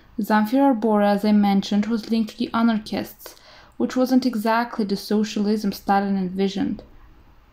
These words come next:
Then again, he did change his worldview, but that doesn't seem to have pleased the communists. And here, I'm gonna make a little comparison to Bulgaria, because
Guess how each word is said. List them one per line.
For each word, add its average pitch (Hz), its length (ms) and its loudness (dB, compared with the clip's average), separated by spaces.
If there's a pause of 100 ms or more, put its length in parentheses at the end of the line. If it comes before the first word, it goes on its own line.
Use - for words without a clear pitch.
(300)
Then 226 220 0
again, 214 360 2
he 202 140 0
did 214 180 -4
change 247 400 4
his - 140 -10
worldview, 208 540 0
but 202 180 -4
that 208 220 -2
doesn't 220 280 -2
seem 226 300 -2
to 208 100 -2
have 202 220 -4
pleased 208 440 -2
the 196 80 -4
communists. - 1080 -4 (1160)
And 214 100 2
here, 269 400 0 (560)
I'm 226 100 2
gonna 254 200 4
make 277 320 6
a 247 60 -2
little 247 200 4
comparison 226 760 -2
to 208 120 -6
Bulgaria, 190 840 -2 (720)
because 220 640 -4